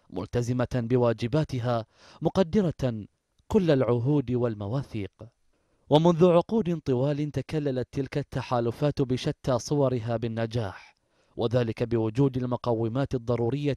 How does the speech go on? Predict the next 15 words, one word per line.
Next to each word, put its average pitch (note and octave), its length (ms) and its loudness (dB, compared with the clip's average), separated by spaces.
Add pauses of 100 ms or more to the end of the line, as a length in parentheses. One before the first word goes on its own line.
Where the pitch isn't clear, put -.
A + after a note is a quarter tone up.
لهذا B2+ 440 -2
التعاون C3 600 0 (420)
الذي F3 400 2
لا C#3 120 2
يكلل B2 720 0
إلا C3 300 -2
بالوحدة B2 640 -2
التي B2 420 -4
ينبثق A#2+ 640 -2
عنها G#2 380 -4 (400)
القرارات A#2 640 2
الاقتصادية B2 960 -2
والثقافية B2+ 1120 0
والعسكرية C3 1000 0
وغيرها، B2 760 2